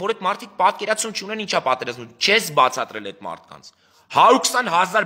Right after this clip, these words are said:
բանակ ունեցող երկիրը պիտի մտածի, որ Ծառուկյան Գագոն պիտի Շուշին պահեր։ Արա դու թասիբ ունես, Նիկոլ Փաշինյան։ Խոսքը չի գնում նրա մասին, որ միջև էս ինչ են արել,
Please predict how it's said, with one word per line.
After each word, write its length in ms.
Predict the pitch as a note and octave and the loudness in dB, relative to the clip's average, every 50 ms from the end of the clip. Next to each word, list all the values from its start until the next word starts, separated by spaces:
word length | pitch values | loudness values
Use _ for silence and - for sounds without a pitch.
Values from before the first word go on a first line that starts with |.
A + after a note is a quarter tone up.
| C#3 - | -2 -2
բանակ 380 | D3+ D#3 F3 G3 G3+ F#3+ - F3 | 0 0 2 2 0 -2 -2 -8
ունեցող 380 | F3 F#3 F#3+ F#3 - G3+ D#3 C3+ | -8 -10 -8 -6 -8 -10 -8 -6
երկիրը 480 | C#3 D3 D#3+ F3 E3 E3+ - E3+ F#3 B3 | -4 -2 -2 -2 -4 -6 -8 -6 -6 -6
պիտի 220 | - - - G#3 F3 | -6 -8 -12 -4 -4
մտածի, 380 | F3+ F#3 - G3 F#3+ - A3 F3 | -4 0 0 -2 -2 -2 -6 -8
որ 120 | F3 F3 - | -8 -6 -2
Ծառուկյան 440 | F3+ E3 E3+ F3 E3+ - E3 D3+ D3 | 0 0 0 0 -2 -6 -6 -2 0
Գագոն 240 | C3+ C#3 C#3 D3 C3+ | -2 0 -2 -4 -8
պիտի 220 | A#2+ A2+ - A2 - | -10 -14 -14 -16 -16
Շուշին 300 | - G#2 - - G2 - | -14 -14 -16 -16 -16 -18
պահեր։ 400 | _ D2+ D#2 E2 A#2 D#3 E3 - - _ _ _ _ _ _ _ _ _ _ _ _ _ _ _ _ _ _ _ | _ -20 -14 -12 -10 -10 -10 -12 -14 _ _ _ _ _ _ _ _ _ _ _ _ _ _ _ _ _ _ _
Արա 160 | F#3 A#3 C4 A#3 | 4 4 4 4
դու 120 | C4+ - - | 2 -2 0
թասիբ 400 | B3 B3 C4+ C4 - C#4 A#3 G3+ | 2 2 2 2 -2 -8 -8 -10
ունես, 280 | D3+ C3+ F3+ A#3+ A#3 | -10 -6 -6 -8 -6
Նիկոլ 320 | - G#3+ G#3 - B3+ C4+ C4 | -8 -12 -8 -6 -6 -6 -2
Փաշինյան։ 540 | A#3 E3+ C3 - - A2+ G2 F2+ E2 D#2 D2 _ _ _ _ _ _ _ _ _ _ _ _ _ _ _ _ _ _ _ _ _ _ _ _ _ _ _ _ _ _ _ _ _ _ _ _ _ _ _ _ _ _ _ _ _ _ _ _ _ _ _ _ _ _ _ _ _ _ _ _ _ _ _ _ _ _ _ _ _ _ _ _ _ _ _ _ - | -2 -2 -2 -2 -6 -12 -14 -20 -20 -20 -20 _ _ _ _ _ _ _ _ _ _ _ _ _ _ _ _ _ _ _ _ _ _ _ _ _ _ _ _ _ _ _ _ _ _ _ _ _ _ _ _ _ _ _ _ _ _ _ _ _ _ _ _ _ _ _ _ _ _ _ _ _ _ _ _ _ _ _ _ _ _ _ _ _ _ _ _ -8
Խոսքը 440 | - - E3 G#3+ A3+ - - B3 - | 2 4 4 6 4 4 2 0 0
չի 120 | - A3+ B3+ A3+ | 0 -2 -2 0
գնում 320 | B3+ B3 B3 B3+ B3 A#3 | 0 -2 0 -2 -2 -2
նրա 200 | A3+ A3+ A#3 A3+ A3 | 0 2 4 4 4
մասին, 440 | G#3 G#3 A3 G#3+ - G#3+ A3 A3+ A3 | 6 4 4 4 2 -6 -8 -8 -4
որ 160 | G#3+ A3 G#3 G3+ | -4 -4 -4 -4
միջև 360 | G#3 G3+ - A3 G#3+ G3 G#3+ A3 | -6 -8 -6 -6 -4 -4 -4 -4
էս 120 | - - | -4 -6
ինչ 160 | A3+ A#3+ A3+ - G#3+ F#3 | -10 -8 -6 -6 -4 -2
են 80 | D#3+ | -2
արել, 280 | C#3 B2 A2 F#2 F2 | -2 -2 -2 -4 -8